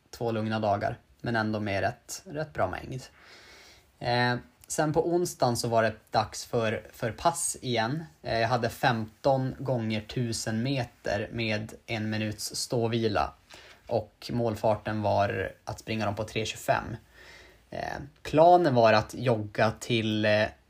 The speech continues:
Källbrinks här i Huddinge och köra dem på bana. Men när jag kom dit så var det l-,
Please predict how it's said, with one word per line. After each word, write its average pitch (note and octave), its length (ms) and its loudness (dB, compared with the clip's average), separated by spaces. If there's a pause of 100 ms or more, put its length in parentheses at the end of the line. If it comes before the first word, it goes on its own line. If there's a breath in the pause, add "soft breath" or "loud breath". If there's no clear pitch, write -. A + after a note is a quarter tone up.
(100)
Källbrinks A2 880 -2
här A#2 180 0
i G#2+ 60 0
Huddinge G#2+ 500 0
och G#2 100 -2
köra A2 240 0
dem G2+ 140 -2
på A2+ 60 -4
bana. A2+ 580 4
Men A#2 240 0
när A#2+ 120 2
jag A#2 160 4
kom A#2 340 0
dit C#3+ 380 0
så A2 540 2 (680 loud breath)
var A2+ 260 6
det A2 100 4
l-, A2 580 4